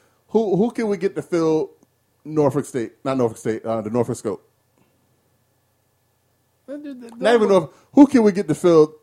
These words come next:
Speaker 1: the Norva?
Speaker 2: Don't worry about, I got it, man.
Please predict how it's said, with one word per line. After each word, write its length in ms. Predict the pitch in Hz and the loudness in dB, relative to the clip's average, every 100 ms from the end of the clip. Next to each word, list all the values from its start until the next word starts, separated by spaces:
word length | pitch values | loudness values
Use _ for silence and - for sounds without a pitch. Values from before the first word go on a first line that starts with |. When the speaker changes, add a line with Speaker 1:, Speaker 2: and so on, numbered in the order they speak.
| 139 | -8
Speaker 1:
the 140 | 127 | -4
Norva? 380 | 131 135 107 101 _ _ _ _ _ _ _ _ _ | 0 0 0 -6 _ _ _ _ _ _ _ _ _
Speaker 2:
Don't 100 | 359 | -10
worry 80 | 349 | -8
about, 320 | 277 - 214 | -8 -14 -16
I 40 | 285 | -16
got 240 | 269 233 | -12 -10
it, 80 | 160 | -10
man. 380 | 147 170 269 330 | -10 -12 -14 -16